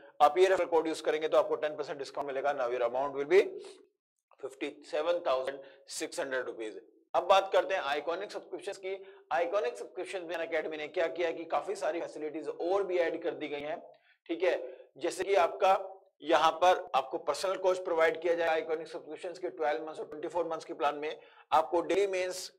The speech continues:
के जो question answer राइटिंग है, उसकी practice कराई जाएगी। अगर आप iconic subscriptions के twelve months के प्लान के लिए जाते हैं, तो आपका amount होगा सिक्सटी फ़ोर थाउजेंड। यहाँ पर आप मेरा रेफरल कोड यूज़ कर सकते हैं, that is आरएसबी वन।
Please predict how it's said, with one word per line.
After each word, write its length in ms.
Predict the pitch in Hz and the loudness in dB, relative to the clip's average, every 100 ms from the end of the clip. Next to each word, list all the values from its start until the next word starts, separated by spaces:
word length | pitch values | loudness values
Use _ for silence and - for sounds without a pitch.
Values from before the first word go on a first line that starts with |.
| - | -6
के 60 | |
जो 100 | 151 | -6
question 300 | 151 160 196 | -4 -4 -4
answer 320 | 175 165 156 | -4 -6 -4
राइटिंग 260 | 180 160 170 | 0 0 -2
है, 60 | 165 | -8
उसकी 180 | - | -8
practice 360 | 160 139 - 160 | -8 -8 -6 -4
कराई 300 | - 151 151 | 2 4 4
जाएगी। 400 | 151 151 151 180 - - _ | 4 2 2 -4 -6 -18 _
अगर 220 | - 143 180 | -6 2 4
आप 140 | 196 | 6
iconic 460 | 143 151 175 202 214 | 4 2 0 -4 -6
subscriptions 520 | 180 - 156 165 - | -10 -8 -8 -8 -4
के 140 | 170 | -2
twelve 260 | 165 175 190 | 4 4 2
months 160 | 180 | -4
के 80 | 190 | -6
प्लान 300 | - 160 160 | -4 -2 -2
के 80 | 160 | -6
लिए 100 | 156 | 0
जाते 240 | 151 147 | 0 2
हैं, 80 | 165 | -2
तो 80 | 165 | 0
आपका 200 | 151 160 | 0 0
amount 200 | 147 147 | -4 -4
होगा 120 | 139 | -4
सिक्सटी 300 | 135 135 - | -4 -12 -12
फ़ोर 200 | 147 147 | -6 -2
थाउजेंड। 320 | 151 139 147 147 - - - 131 | 0 0 -2 -6 -16 -20 -20 0
यहाँ 180 | 147 | 2
पर 140 | 147 165 | 6 6
आप 160 | 160 | 6
मेरा 140 | 156 147 | 4 2
रेफरल 240 | 143 147 | 2 -2
कोड 220 | 143 147 | 0 0
यूज़ 120 | 151 - | 0 -6
कर 100 | 135 | -10
सकते 200 | 127 147 | -8 -6
हैं, 80 | |
that 120 | 143 139 | -6 -2
is 60 | |
आरएसबी 360 | 127 123 127 156 | -2 -2 -6 -2
वन। 240 | 139 - | -2 -4